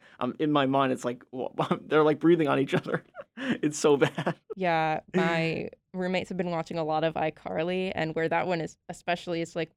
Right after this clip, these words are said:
Speaker 2: more modern and, and just kind of more topical,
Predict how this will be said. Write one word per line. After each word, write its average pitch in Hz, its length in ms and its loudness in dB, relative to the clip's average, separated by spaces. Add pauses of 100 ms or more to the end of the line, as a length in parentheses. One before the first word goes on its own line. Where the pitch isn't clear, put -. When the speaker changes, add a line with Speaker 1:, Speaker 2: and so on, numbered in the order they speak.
Speaker 2:
more 180 260 -2
modern 165 580 0
and, 156 380 -6
and 160 140 -6
just - 260 -12 (140)
kind 175 120 -6
of 160 80 -8
more 165 400 -6 (220)
topical, 160 840 -4